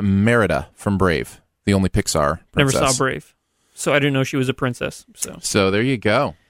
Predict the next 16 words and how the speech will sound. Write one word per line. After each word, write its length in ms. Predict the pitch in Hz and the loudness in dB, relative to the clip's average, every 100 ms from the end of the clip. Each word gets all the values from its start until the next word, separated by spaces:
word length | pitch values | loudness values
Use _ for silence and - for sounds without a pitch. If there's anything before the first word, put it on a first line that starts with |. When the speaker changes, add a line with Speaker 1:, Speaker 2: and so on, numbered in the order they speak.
| _ _ _ | _ _ _
Speaker 2:
There's 160 | 160 | 4
Speaker 1:
That's 140 | 160 143 | 4 2
the 80 | 107 | 0
official 420 | - 113 - 104 | 0 -4 -4 0
list. 440 | 104 95 - - - _ _ _ | 0 0 -6 -14 -20 _ _ _
Speaker 2:
Good, 140 | 220 - 165 | -2 -2 0
good 180 | 160 277 | 2 4
list. 500 | 240 285 - - - _ _ _ - | 2 0 -4 -8 -16 _ _ _ 0
Speaker 1:
Yeah. 680 | 120 156 311 - 151 147 139 | 4 4 4 4 4 4 2
Speaker 2:
Uh, 40 | 120 | 0
make 280 | 131 165 | -2 0
her 100 | 202 | -2
twelve, 420 | 190 - 208 240 160 | -2 0 2 2 0
I 80 | |
guess. 340 | 135 135 131 - - | 2 0 -2 -8 -12
First 360 | - 185 214 - | 0 2 2 -6